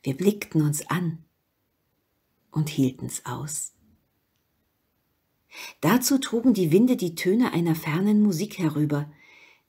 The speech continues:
deren allumfassende Harmonie wie ein in sich abgeschlossenes Geisteruniversum erklang, wo jeder Geist alle Geister durchdringt und alle jedem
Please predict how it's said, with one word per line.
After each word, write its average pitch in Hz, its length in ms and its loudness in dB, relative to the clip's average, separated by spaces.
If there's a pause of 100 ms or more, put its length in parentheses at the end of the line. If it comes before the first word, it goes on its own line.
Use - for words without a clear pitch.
deren 151 480 4 (520)
allumfassende 160 840 0
Harmonie 175 680 2
wie 208 240 -2
ein 226 180 0
in 190 200 0
sich 233 360 -4
abgeschlossenes 214 1000 -2
Geisteruniversum 151 1040 2
erklang, 147 560 -2 (640)
wo 127 100 -2
jeder 165 400 4
Geist 202 720 -4
alle 160 180 4
Geister 160 500 -2
durchdringt 165 840 -2 (880)
und 165 280 2
alle 202 180 2
jedem 220 640 0